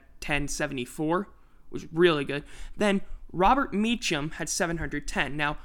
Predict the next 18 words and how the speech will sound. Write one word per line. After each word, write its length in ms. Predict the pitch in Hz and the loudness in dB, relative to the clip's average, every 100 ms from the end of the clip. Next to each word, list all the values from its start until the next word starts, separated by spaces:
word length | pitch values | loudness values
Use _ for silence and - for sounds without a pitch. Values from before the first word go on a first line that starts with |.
| - - | -10 -2
Robert 420 | 185 262 370 262 | 4 6 6 4
Meacham 380 | 262 247 226 185 | 4 4 2 0
was 160 | - - | -2 -2
interesting. 840 | 160 160 151 139 - - - - - - - - - | -2 -2 -6 -6 -6 -8 -8 -12 -16 -20 -18 -6 2
Uh, 300 | 156 160 165 | 6 6 4
he 120 | 185 | 0
was 80 | 175 | 0
a 40 | |
guy 180 | 202 240 | 2 2
that 100 | 262 | 2
came 140 | 262 | 0
out 80 | 226 | 0
of 80 | 196 | 0
Tennessee. 640 | - 165 - 135 117 156 - - - | -2 -6 -4 -4 -4 -6 -10 -12 -2
Uh, 160 | 147 143 | 0 0
the 60 | |
Saints 260 | - 180 | 0 -2
have 100 | 170 | -2